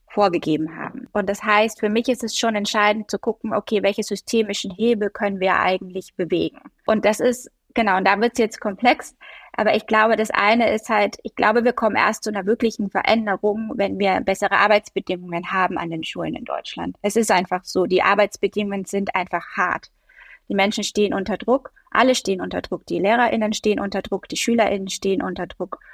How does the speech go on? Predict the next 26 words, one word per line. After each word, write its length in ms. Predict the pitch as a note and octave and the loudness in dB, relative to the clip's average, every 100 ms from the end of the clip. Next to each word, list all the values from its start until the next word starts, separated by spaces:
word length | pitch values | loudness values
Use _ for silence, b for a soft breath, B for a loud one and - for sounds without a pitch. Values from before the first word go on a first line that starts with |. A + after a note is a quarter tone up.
| B B B _ | B B B _
und, 380 | G3+ F#3+ F#3 - | -2 -2 -2 -2
ähm, 260 | F#3+ F#3 - | 0 0 2
alle 240 | G3 G#3+ | 2 2
versuchen 440 | G#3+ G3 G#3+ A#3 - | 0 0 -2 -2 -4
zu 140 | - | -2
überleben. 640 | F#3 F#3 G#3 C4+ E3+ E3+ - | 2 4 4 4 2 -4 0
Und 160 | G3 | 2
wenn 140 | G3 G3+ | 2 2
du 60 | |
in 140 | G3+ G3 | 2 0
so 80 | |
einem 120 | G3 F#3 | -2 0
Überlebensmodus 840 | F3+ F3 B3 A3+ - F3 F3+ - | 2 4 4 2 -6 -20 -20 -16
oftmals 480 | E3+ - F3+ E3 - | -16 -12 -12 -12 -6
bist, 280 | G3 A#3 - b b b | -4 -4 -10 b b b
fällt's 240 | - F#3 - | -2 -2 0
dir 140 | G#3 | 0
einfach 300 | E3+ E3 F#3 | 0 -2 -6
schwer, 640 | - - A3+ F#3 G#3 A#3+ B3 _ _ | -4 2 4 4 2 0 -6 _ _
noch 140 | F#3+ F#3 | -6 -2
die 140 | G3 | 0
Innovation 720 | G3 F#3 F#3 - - A#3 G#3+ | 0 0 -2 -2 2 4 2
und 100 | F#3 | -2
die 100 | F3 | -4
Veränderung 580 | - G#3+ G#3 F3 E3+ E3+ | -2 0 0 -2 -6 -8
mitzudenken. 840 | F3 - - - - _ - G3 | -10 -10 -8 -8 -8 _ -18 -18